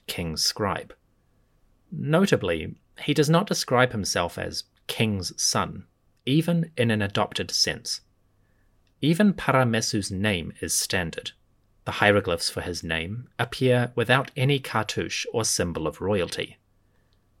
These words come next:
Later, somebody did add cartouches to the sarcophagus, but if you look closely,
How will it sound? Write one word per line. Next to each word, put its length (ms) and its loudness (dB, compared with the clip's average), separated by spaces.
Later, 760 0
somebody 480 4
did 480 4
add 340 2
cartouches 640 -6
to 100 -4
the 120 -4
sarcophagus, 840 -4
but 100 2
if 140 2
you 80 2
look 200 4
closely, 520 0